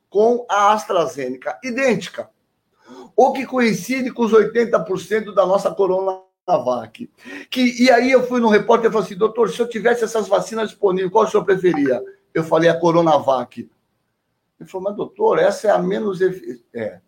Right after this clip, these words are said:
ela é que menos produz anticorpos, já tá documentado,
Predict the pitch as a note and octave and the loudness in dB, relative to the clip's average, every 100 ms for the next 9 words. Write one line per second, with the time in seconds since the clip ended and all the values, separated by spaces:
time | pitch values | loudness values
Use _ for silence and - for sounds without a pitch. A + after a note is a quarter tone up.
0 | _ _ _ _ G#2 A2+ B2+ B2+ C3+ B2+ | _ _ _ _ -4 0 2 2 0 2
1 | C3 E3 E3+ - C#3 A#2+ B2 A#2+ A2 - | 4 2 0 0 -2 0 -2 -2 -4 -6
2 | A#2+ B2 C#3+ C#3+ - A#2+ A2 A#2+ B2+ B2 | 2 6 6 6 0 -6 -4 -4 -6 -6
3 | A#2 A2 B2 B2+ | -6 -4 -2 -4